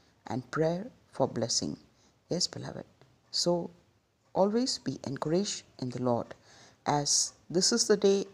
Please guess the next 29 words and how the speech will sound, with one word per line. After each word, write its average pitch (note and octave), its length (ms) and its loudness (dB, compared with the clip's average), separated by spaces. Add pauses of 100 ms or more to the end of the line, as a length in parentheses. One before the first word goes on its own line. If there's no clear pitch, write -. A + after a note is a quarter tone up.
the D3 100 -2
Lord E3 300 8
has G3 300 -2
made, F#3 240 0 (440)
we G#3+ 140 6
will A#3 140 6
rejoice C#3+ 640 2 (140)
and C#3 160 2
be C#3+ 80 2
glad D#3 300 4
in F#3 160 -2
it. - 120 -6 (320)
As D3+ 180 2
the D3+ 80 4
word G#3 260 10
says B3 380 2 (160)
from C#3 520 -2
Psalm F3 360 4
hundred C3+ 320 -2
and - 180 -4 (100)
eighteen, D#3 360 0 (500)
yes, - 460 -2 (260)
everything B3 640 2
is D#3 120 2
at D3 180 4
hand E3+ 340 -4
for - 200 0
us. - 360 0 (880)
As F3 420 -2